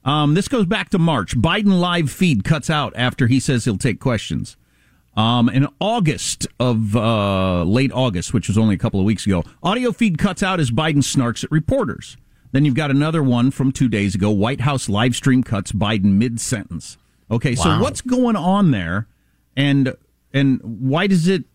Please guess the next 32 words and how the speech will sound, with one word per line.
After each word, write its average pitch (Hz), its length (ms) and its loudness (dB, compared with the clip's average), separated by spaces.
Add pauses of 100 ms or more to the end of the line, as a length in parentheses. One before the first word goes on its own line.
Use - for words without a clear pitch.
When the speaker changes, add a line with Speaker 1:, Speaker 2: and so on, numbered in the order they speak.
(840)
Speaker 1:
seem 185 380 2
to 165 120 0
happen 196 540 -2
now 160 220 2
and 143 160 4
then 127 200 2
when 131 140 2
Biden 135 260 0
gets 123 200 -2
into 120 100 2
conversation? 110 500 0
Let 185 120 2
me 226 80 2
read 208 160 2
a - 20 4
little 165 160 2
bit 120 140 0
of 113 80 0
this, 113 200 0 (240)
and 139 160 2
then 131 140 2
we'll 123 140 2
get 123 200 0
into, 120 540 2
uh, 110 120 0
more 113 280 2
of 98 160 -4
the 101 80 0
senator 107 540 0
talking 110 400 0
to 92 60 0
Blinken, 131 500 0